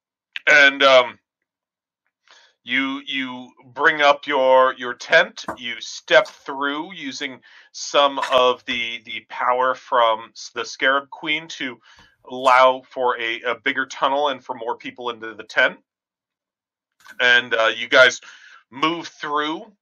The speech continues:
uh, quickly, uh, and, uh, suddenly come out into, uh, uh, the, a precipice over, um, uh, a cliff, basically looking down into a,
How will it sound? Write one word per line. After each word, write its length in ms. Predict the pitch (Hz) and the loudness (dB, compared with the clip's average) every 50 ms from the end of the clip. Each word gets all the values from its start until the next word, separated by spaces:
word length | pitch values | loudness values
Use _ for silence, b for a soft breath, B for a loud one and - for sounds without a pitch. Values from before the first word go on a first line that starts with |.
| _ _ _ - | _ _ _ 0
uh, 300 | 131 131 131 127 131 131 | 4 6 8 8 6 4
quickly, 560 | - - 170 165 - - 214 220 233 233 - - | 2 -4 -6 -6 -4 -4 -4 -4 -4 -4 0 4
uh, 300 | 143 143 139 139 135 139 127 | 6 6 8 6 6 4 2
and, 340 | 135 135 135 135 131 127 127 | 2 2 2 2 -2 -4 -2
uh, 200 | 123 123 127 123 | 0 2 2 2
suddenly 560 | 117 - - 165 165 160 160 156 151 143 139 b b b b b b b _ | 0 0 -2 -2 0 0 -2 -4 -4 -6 -8 b b b b b b b _
come 280 | - - - 160 156 151 - | -4 2 2 2 2 2 2
out 340 | - 135 147 147 147 - _ _ | 2 4 4 4 2 0 _ _
into, 600 | 139 147 147 143 139 - - 151 139 139 135 131 131 | -8 -8 -8 -8 -10 -10 -6 -4 -4 -4 0 2 4
uh, 320 | 123 123 123 120 120 123 110 | 6 6 6 6 4 2 0
uh, 160 | 123 123 117 | -2 -4 -2
the, 300 | 113 123 123 123 123 123 - 123 | -2 -2 0 0 -2 -2 -4 -6
a 60 | 120 | -6
precipice 880 | - - - - - - - - - - 143 117 - - - - - b b b b b b b b b b - | -6 0 2 4 4 4 2 -4 -6 -4 -4 -4 -4 -6 -10 -12 -14 b b b b b b b b b b -4
over, 760 | 135 135 139 147 139 135 147 143 135 131 127 123 120 117 - - _ _ - | -2 -2 -2 -2 -2 0 0 2 2 2 2 0 -2 -6 -10 -18 _ _ -2
um, 460 | 113 117 117 113 113 110 107 101 98 _ _ _ B B B B B B B _ _ _ _ _ - | 0 2 4 4 4 2 0 -4 -10 _ _ _ B B B B B B B _ _ _ _ _ 0
uh, 240 | 120 120 117 113 117 | 0 2 2 0 -2
a 60 | 123 | -4
cliff, 440 | - - - - 170 170 160 - _ | -4 -6 -6 -2 0 0 0 0 _
basically 440 | - 143 139 139 - - 135 135 127 | -2 0 0 -2 -4 -8 -10 -8 -8
looking 440 | 127 131 143 143 - 147 131 123 113 107 | -6 -6 -8 -8 -8 -10 -12 -14 -8 _
down 500 | 131 139 139 131 123 117 117 113 110 107 b b b b b b _ _ - | 2 4 4 6 4 2 0 -2 -8 _ b b b b b b _ _ -8
into 600 | 139 135 127 123 - - - 131 120 120 117 110 104 | -6 -6 -6 -8 -12 -12 -10 -8 -8 -6 -8 -6 -4
a, 560 | 113 113 110 110 107 107 107 104 104 104 104 | -4 -2 -2 -2 -4 -4 -6 -8 -10 -10 -10